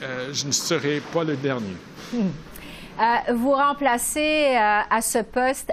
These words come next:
Speaker 2: Anthony Rota, qui, on le sait, a démissionné dans la controverse, euh, après avoir invité une personne, je dirais, indésirable à la Chambre des communes.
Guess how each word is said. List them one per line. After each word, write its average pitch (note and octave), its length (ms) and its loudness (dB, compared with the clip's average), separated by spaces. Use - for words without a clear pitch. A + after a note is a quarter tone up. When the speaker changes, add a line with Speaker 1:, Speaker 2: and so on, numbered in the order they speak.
Speaker 2:
Anthony A#3+ 600 2
Rota, A3+ 560 2
qui, A3 220 -2
on G3+ 120 0
le G3 60 -2
sait, A#3 220 -2
a A3 80 2
démissionné G#3 680 -2
dans G3 140 2
la F#3+ 100 4
controverse, G3 840 -2
euh, E3+ 100 2
après G3+ 320 2
avoir G#3 520 2
invité G3 680 0
une G#3 120 0
personne, A3 400 0
je G#3+ 100 -2
dirais, G3+ 340 2
indésirable G#3+ 840 4
à G3+ 120 4
la G3+ 100 4
Chambre A3 260 -4
des G3 120 -2
communes. G#3+ 400 0